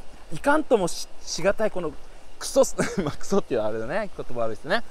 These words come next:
ダ作をですね、まあ、あんま変わんないですけど、ダ作をどうにかしてやろうと。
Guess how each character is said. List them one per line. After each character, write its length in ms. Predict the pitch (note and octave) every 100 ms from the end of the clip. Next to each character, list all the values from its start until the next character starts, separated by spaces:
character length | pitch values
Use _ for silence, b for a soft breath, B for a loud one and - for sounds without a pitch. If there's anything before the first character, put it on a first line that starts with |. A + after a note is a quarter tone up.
| B B B -
ダ 120 | E3+
作 320 | D#3+ A#3+ - B3+
を 80 |
で 80 | F#3+
す 60 | A#2+
ね、 200 | A#2+ A2+
ま 120 | A2+
あ、 80 | C3+
あ 20 |
ん 40 |
ま 40 | B2+
変 100 | G3+
わ 120 | G3 F3+
ん 20 |
な 60 |
い 20 | E3+
で 20 |
す 60 |
け 60 | G#2+
ど、 200 | B2 A2 B B B B -
ダ 160 | E3+
作 400 | - C4 B3 B3+
を 60 | B3+
ど 180 | G3 A#3+
う 40 |
に 120 | B3
か 120 | G3+ F3+
し 80 |
て 100 | -
や 140 | F#3 F3+
ろ 140 | F#3+
う 60 | F#3+
と。 240 | A#2 G2+